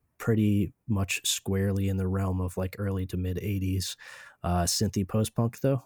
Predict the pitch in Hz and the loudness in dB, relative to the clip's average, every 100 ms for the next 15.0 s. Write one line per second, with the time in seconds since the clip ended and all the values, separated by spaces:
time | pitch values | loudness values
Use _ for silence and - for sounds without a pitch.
0 | - 104 92 92 95 95 92 92 92 92 | -6 -2 0 2 2 0 0 0 2 0
1 | 90 92 92 104 98 98 101 - - 85 | -2 -4 -2 0 0 0 -2 -4 -4 -4
2 | 101 90 - 95 - - 92 92 90 90 | -4 -6 -4 -2 -2 -2 -2 0 -2 -2
3 | 107 85 87 87 92 90 87 _ - - | -6 -4 -2 -2 -2 -4 -6 _ -20 -12
4 | - 90 87 87 90 87 - 87 - - | -4 -2 -2 -2 0 -2 -2 -2 -2 -2
5 | 82 - - 85 - 85 85 90 73 90 | -4 -4 -4 -4 -2 -6 -4 -4 -4 -4
6 | - 92 95 95 - 95 98 78 76 _ | -4 -2 -2 -2 -2 -2 -2 -4 -6 _
7 | - 90 92 90 - 92 73 95 - 87 | -8 -4 0 0 0 -2 -4 -6 -8 -8
8 | - 92 92 90 90 85 - 87 87 - | -4 -2 -2 -2 -2 -4 -4 -4 -4 -8
9 | - - 95 - 98 95 98 101 92 - | -14 -2 0 0 0 2 2 0 -2 -2
10 | 92 - 104 90 - 98 90 - 95 87 | -4 -2 -2 -2 0 0 -2 -2 -2 -2
11 | 85 92 92 92 92 92 90 90 - 92 | 0 0 0 0 0 0 -2 -4 -4 -4
12 | 87 - 90 87 - 95 90 90 - - | -2 -2 -4 -6 -4 -2 0 -2 -6 -10
13 | - - 98 95 95 82 85 - 92 92 | -10 -4 2 2 2 -2 -4 -2 -4 -2
14 | 87 85 92 85 80 90 - 71 - | -2 -2 -2 -4 -2 -4 -4 -8 -6